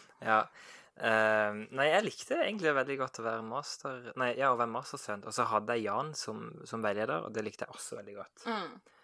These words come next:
Speaker 1: Ja, så, ehm, nå har Jan blitt kollega, og han er på en måte alltid min syvende far i huset.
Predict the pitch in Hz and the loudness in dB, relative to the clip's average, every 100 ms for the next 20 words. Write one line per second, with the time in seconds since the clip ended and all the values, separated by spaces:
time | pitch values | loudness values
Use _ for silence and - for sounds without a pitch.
0 | _ _ - 92 - _ _ - 113 110 | _ _ -4 -4 -4 _ _ -2 2 4
1 | 107 101 101 101 95 98 _ - 123 156 | 6 4 4 0 -6 -12 _ -14 -2 2
2 | 196 156 165 151 - 127 131 156 226 214 | 8 8 6 2 0 4 6 6 2 -2
3 | - _ 127 135 131 - _ _ _ _ | -14 _ 4 6 6 4 _ _ _ _
4 | _ _ - 135 135 139 127 117 113 107 | _ _ -2 2 2 2 0 2 4 2
5 | 127 - 110 110 110 - 107 110 104 - | 2 -4 -6 -6 -6 -10 -10 -8 -8 -4
6 | 107 104 113 - - | -4 -4 -8 -8 -12